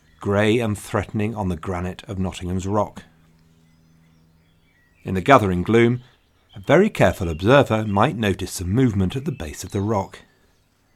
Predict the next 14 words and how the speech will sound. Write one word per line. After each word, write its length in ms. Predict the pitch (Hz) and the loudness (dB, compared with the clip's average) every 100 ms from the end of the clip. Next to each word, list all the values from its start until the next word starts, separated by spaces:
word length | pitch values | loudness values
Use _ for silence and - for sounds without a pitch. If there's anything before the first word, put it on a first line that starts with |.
| _ _ _ _ _ _ _ _ _ 92 | _ _ _ _ _ _ _ _ _ -2
If 80 | 127 | 6
he 100 | 160 | 8
looked 240 | 117 - | 8 4
even 220 | 90 120 | -2 -2
closer, 420 | 131 180 139 92 87 - - _ | 4 4 4 0 -4 -10 -20 _
he 120 | 113 | -4
would 160 | 123 - | -4 2
see 180 | 135 | 6
a 80 | 143 | 6
group 380 | 113 113 131 127 | 6 4 4 2
of 120 | 82 | -8
twenty-four 540 | - 110 104 127 101 95 | -6 -4 -4 0 2 2
young 280 | 101 101 104 | 2 2 4
men 380 | 117 98 90 | 4 4 0